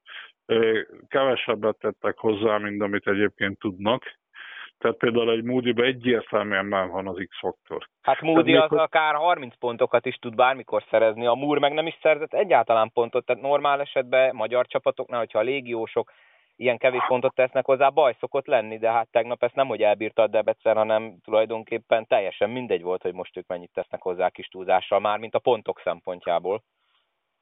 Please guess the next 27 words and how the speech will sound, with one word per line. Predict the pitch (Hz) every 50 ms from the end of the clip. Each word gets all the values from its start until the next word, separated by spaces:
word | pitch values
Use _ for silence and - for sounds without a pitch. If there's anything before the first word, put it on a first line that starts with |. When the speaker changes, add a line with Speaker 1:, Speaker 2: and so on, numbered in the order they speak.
| _ _ -
Speaker 1:
Izgalmas | 147 165 170 196 208 202 139 147 170 175 165 165 160 165 156 - -
téma, | - - 156 147 147 147 151 151
mert, | 151 151 147 147 147 147 143
ö, | 143 147 143 139 139 139 139 139 143 143 135 - - - 147
izgalmas | 156 156 156 160 147 139 139 135 - - _
téma, | - 135 135 139 139 135
mert, | 131 131 127 127 127 123
ö, | 127 127 123 123 123 123 120 117 - _ _ _ _ _ _ _ _ _ _ _
ö, | - 120 117 120 120 120 120 120 120
nem | 135 165 185 170
volt | 143 139 -
rá | - 143 131
szükség. | - - 147 123 - - - - - _ _ - - _ _ _ _ _ _ _ _ _ _ _ _ _ _ _ _ - - - - - _
Tehát | - 151 147 -
ők, | 156 165 165 - -
ö, | 175 165 165 156
a | 147 156
Debrecen, | 147 185 196 202 196 180 - - 180 180 185 185 175 - 147
ö, | 151 160 156 156 156 151 151 151 151 147 147 139 -
a | 139 127
Debrecen, | 131 156 165 160 160 160 139 - - 151 151 147 147 143
ö, | 143 143 143 143 143 139
sokkal | - - - 165 160 - - 123
többet | - - 143 131 120 127 120 -
tudott | - 123 117 120 120 110 101
volna | 120 120 120 120 120
nyújtani. | 120 123 123 123 120 - - 127 123 127 127 135 135 127